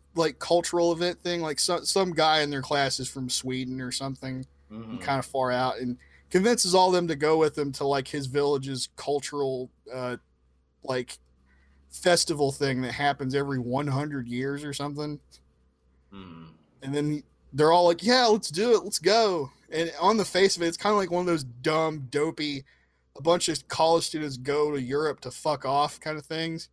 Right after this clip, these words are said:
Speaker 1: And it to-, <laughs> it totally turns that on top of its head. <laughs> Um,
Speaker 2: Like every horror movie.
Speaker 1: Yeah. I mean, but, like, actually in a really good way. <laughs> Unlike a lot of the shitty horror movies that came out in the previous decade. <laughs>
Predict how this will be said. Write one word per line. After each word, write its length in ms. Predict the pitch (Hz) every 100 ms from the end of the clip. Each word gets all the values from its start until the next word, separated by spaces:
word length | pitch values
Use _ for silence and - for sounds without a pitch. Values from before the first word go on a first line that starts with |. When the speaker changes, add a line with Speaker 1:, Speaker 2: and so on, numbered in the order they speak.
| _ _ _ _ _ _ _ _
Speaker 1:
And 220 | 127 139
it 120 | 139 131
to-, 340 | 131 156 175 - -
<laughs> 240 | - 480 -
it 200 | 277 -
totally 440 | - 233 233 226
turns 320 | 214 202 208
that 240 | 175 180 175
on 100 | 165
top 300 | 165 165 160
of 100 | 139
its 140 | 131
head. 300 | 139 120 104 - _ _ _ _ _
<laughs> 60 | - - - _ _ _ _ _ _ _
Um, 440 | 143 143 135 117 - -
Speaker 2:
Like 180 | 127 113
every 200 | 101 95
horror 300 | 92 92 90
movie. 300 | 92 92 98 _ _ _ _ _ _ _ -
Speaker 1:
Yeah. 320 | 165 151 131 _ _ _
I 40 | 196
mean, 160 | 214
but, 120 | 190
like, 220 | 185 190 185
actually 440 | 180 214 - 208
in 80 | 185
a 40 | 170
really 260 | 156 170
good 200 | 139 156
way. 360 | 139 117 107 98 _ _ -
<laughs> 300 | - - 165
Unlike 420 | 160 156 151 - _ _ _ _ -
a 60 |
lot 180 | 151 165
of 60 | 156
the 80 |
shitty 320 | 139 - 160 143
horror 200 | 143 147
movies 280 | 139 135
that 100 | 127
came 200 | - 135
out 140 | 135 127
in 40 |
the 80 | 127
previous 460 | 117 147 135 120 110
decade. 500 | 113 104 107 104
<laughs> 40 | 104